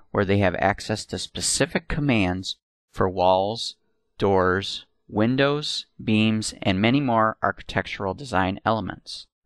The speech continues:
These architecturally specific commands provide productive and efficient methods of creating facility layout. In this example, we're going to modify an existing factory floor with a new C N C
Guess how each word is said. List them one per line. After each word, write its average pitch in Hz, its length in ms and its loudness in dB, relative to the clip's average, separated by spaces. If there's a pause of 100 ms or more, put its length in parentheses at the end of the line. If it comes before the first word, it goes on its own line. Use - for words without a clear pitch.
(100)
These 107 240 2
architecturally 110 960 -2
specific - 720 -6
commands 104 520 0
provide 92 460 -2
productive 123 800 -2 (360)
and - 140 2
efficient - 500 0
methods 104 560 0 (420)
of - 120 0
creating 98 440 2
facility 87 640 0
layout. 90 400 0 (1300)
In 120 120 4
this - 200 2
example, 120 480 0
we're 107 200 2
going 110 260 0
to 95 60 -2
modify 101 480 2
an 95 140 0
existing 101 500 -4
factory 117 440 -2
floor 95 380 -2
with 92 120 -2
a 87 60 -2
new 92 160 -2
C 104 260 -2
N 95 80 -2
C 139 420 -4